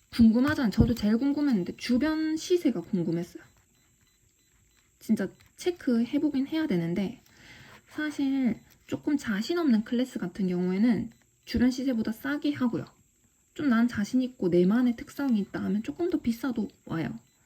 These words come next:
그리고 여기서 또 추가로, 음,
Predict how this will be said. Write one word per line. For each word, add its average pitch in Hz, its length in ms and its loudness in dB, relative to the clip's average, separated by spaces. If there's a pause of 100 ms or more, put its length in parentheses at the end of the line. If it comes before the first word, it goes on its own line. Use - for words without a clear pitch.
(400)
그리고 262 440 0 (340)
여기서 226 260 2
또 - 160 -14
추가로, 233 640 -4 (400)
음, 202 420 0